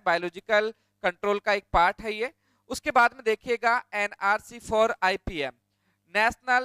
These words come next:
Research Center for Insect Pest Management, बहुत important है। यहाँ पर अपन बात करेंगे National Research Center for Insect Pest Management, तो इसका अपन पूरा नाम बताना चाहे समन्वित कीट प्रबंधन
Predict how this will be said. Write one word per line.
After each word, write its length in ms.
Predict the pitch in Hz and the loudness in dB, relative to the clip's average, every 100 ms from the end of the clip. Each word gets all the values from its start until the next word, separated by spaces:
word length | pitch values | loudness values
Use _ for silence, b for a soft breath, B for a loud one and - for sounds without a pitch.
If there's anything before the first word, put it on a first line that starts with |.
| - | -4
Research 580 | 165 190 - 226 233 _ - | -16 -14 -2 2 2 _ -20
Center 460 | - 214 190 - - | -4 -4 -4 -10 -2
for 260 | 226 220 247 - _ _ 233 | 4 4 4 -2 _ _ -14
Insect 540 | 226 - 262 226 - - | -12 -4 -2 -2 -6 -4
Pest 320 | 208 220 - 185 | 0 -2 -4 -6
Management, 500 | 165 180 175 165 147 - - | -2 -2 -6 -6 -6 -6 -2
बहुत 420 | 202 220 247 214 | 4 4 4 -4
important 580 | 180 190 190 208 220 240 | -2 0 0 -2 -6 -2
है। 220 | 214 254 _ _ _ 190 | -2 -2 _ _ _ -6
यहाँ 240 | 233 254 - | 2 2 2
पर 140 | 277 - | 0 0
अपन 240 | 214 254 247 | -4 -2 0
बात 220 | - 220 | 2 0
करेंगे 400 | 233 214 220 247 254 220 | -2 -6 -2 0 0 -4
National 520 | 202 214 - 233 226 | -2 -2 -2 -4 -4
Research 360 | 175 - 233 226 | -6 -4 -4 -2
Center 360 | - 185 - 214 | -4 -4 -4 -6
for 200 | 233 214 233 - _ _ | 4 6 4 0 _ _
Insect 500 | 214 - 262 226 - - | -20 -2 2 2 0 2
Pest 260 | 214 - 202 | 2 0 -4
Management, 580 | 180 190 196 - 208 160 _ _ _ 330 | 0 0 -2 0 -2 -2 _ _ _ 2
तो 100 | - | 2
इसका 360 | 262 - 302 294 - | -4 0 2 2 0
अपन 240 | 226 285 - | 0 0 0
पूरा 200 | 254 262 | 2 2
नाम 300 | 233 226 254 202 | 2 0 0 0
बताना 340 | 190 208 220 | -2 -4 -6
चाहे 420 | - 208 202 240 269 | -4 0 0 0 -6
समन्वित 640 | - 220 214 220 196 262 | -4 -4 -2 -6 -10 -12
कीट 460 | _ - 240 262 - | _ -14 -12 -10 -2
प्रबंधन 640 | - 175 185 202 214 208 | 0 2 0 0 2 0